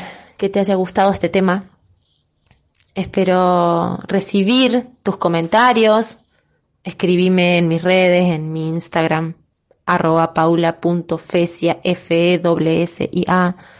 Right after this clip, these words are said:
Te voy a estar respondiendo. Eh, comentame por qué, por qué componente de la autoestima vas a comenzar a trabajar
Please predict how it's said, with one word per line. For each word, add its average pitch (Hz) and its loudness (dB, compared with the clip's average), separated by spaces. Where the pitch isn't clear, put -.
Te - -2
voy 185 2
a - 0
estar 170 -2
respondiendo. 175 0
Eh, 160 -2
comentame 185 2
por 202 -2
qué, 240 0
por - -8
qué 247 0
componente 214 0
de 214 2
la 185 2
autoestima 185 0
vas 196 2
a 196 0
comenzar 170 -4
a 185 0
trabajar 180 -4